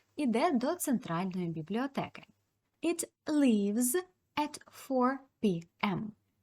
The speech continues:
Він відправляється о четвертій годині. It arrives at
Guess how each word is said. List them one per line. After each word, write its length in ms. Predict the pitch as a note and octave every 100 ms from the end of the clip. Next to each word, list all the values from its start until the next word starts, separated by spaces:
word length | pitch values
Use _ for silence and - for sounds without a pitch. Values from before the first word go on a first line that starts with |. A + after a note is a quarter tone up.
| -
Він 360 | G#3+ B3 F#3+ F3 _ _
відправляється 1200 | C#4+ C4 A3+ C4 C#4+ - G4+ G4+ B3+ A#3 B3+ - D4
о 100 | -
четвертій 680 | C4+ G#3 - F3 E3 E3 F#3
годині. 520 | F3+ F3 F3 D3+ - - _ _ _ _ -
It 300 | F#4 F#4 - _
arrives 1000 | D#4+ F#4+ F4 D#4 A3 F3 E3+ F#3 G3 A3+ C4 F4+ - _ _
at 300 | E4 E4 E4